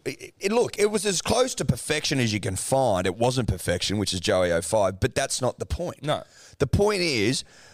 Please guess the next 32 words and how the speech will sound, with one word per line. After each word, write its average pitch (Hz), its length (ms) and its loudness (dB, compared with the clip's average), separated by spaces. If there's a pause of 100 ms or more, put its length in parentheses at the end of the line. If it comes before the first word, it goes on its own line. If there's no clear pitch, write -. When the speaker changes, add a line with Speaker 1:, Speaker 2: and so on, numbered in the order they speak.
(200)
Speaker 1:
that 113 140 2
Nathan 180 420 2
Cleary, 113 500 2
off 123 180 0
the 123 100 0
back 127 260 -2
of 107 80 -6
a 110 40 2
stern 151 400 0
talking 110 360 0
to 117 160 4
from 107 180 0
Tom 117 240 2
and 143 120 0
I, 87 260 4
went 135 260 0
out 151 180 2
there 107 400 4
and 117 180 2
won 127 180 2
the 127 60 -2
fucking 117 360 0
man 107 180 0
of 98 80 -2
the 90 60 -6
match, 92 300 0
scored 135 300 2
two 120 200 2
tries, 110 420 2
set 135 300 2
up 120 140 0
tries, 113 520 2